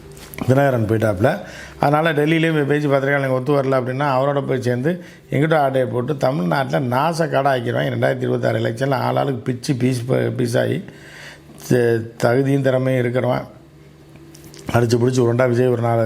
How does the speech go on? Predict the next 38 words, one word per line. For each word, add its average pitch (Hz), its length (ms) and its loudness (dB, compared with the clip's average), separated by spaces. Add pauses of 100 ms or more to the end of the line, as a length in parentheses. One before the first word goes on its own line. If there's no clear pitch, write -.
(160)
ரெண்டு, 110 180 0
மூணு, 104 220 -2 (140)
ரெண்டு 107 140 0
சீட்டு 110 240 0
வரும், 107 260 -2 (540)
தினகரன் 123 400 4
ஒரு 117 80 2
ரெண்டு, 113 160 0
மூணு 110 100 2
சீட்டு 113 240 0
வரும்ன்ற 107 340 0
மாதிரி 117 260 0 (200)
ஆளுக்கு 135 360 2
ரெண்டு, 117 200 -2
ரெண்டு, 117 240 0
ரெண்டு 110 140 -2
சீட்டா 123 280 0
மூணு 131 240 0
சீட்டு 110 240 -4
மாதிரி 113 220 0
ஆக்கிடுவாங்க. 92 340 -4
ஆளுக்கு 117 220 0
மூணு, 107 160 -2
மூணு 98 180 -4
சீட்டு 98 200 -2
அப்படின்ற 90 300 -6
மாதிரி 107 240 0 (520)
ஆகக்கூடிய 127 420 2
ஒரு 110 120 2
நிலைமையில 117 420 2
இருக்கு. 110 240 0
ஏன்னா 120 240 0
ஏற்கனவே 123 420 0
ஓ 123 120 2
பி 123 140 0
எஸ் 113 220 0
வந்து, 117 180 0 (1080)
ஆ, - 60 0